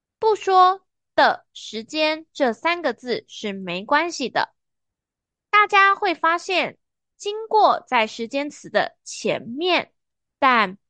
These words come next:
不需要再说以后了。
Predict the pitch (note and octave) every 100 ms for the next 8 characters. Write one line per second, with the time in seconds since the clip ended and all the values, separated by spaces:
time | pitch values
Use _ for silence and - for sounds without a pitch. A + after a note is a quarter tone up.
0 | - A4 G#4+ E4+ A#3+ - A#3+ B3+ A#3 C3
1 | - G#3 F#3+ - A3 A3 - _ G#3+ F#3
2 | _ _ - E4+ F#3+ - - F#3 -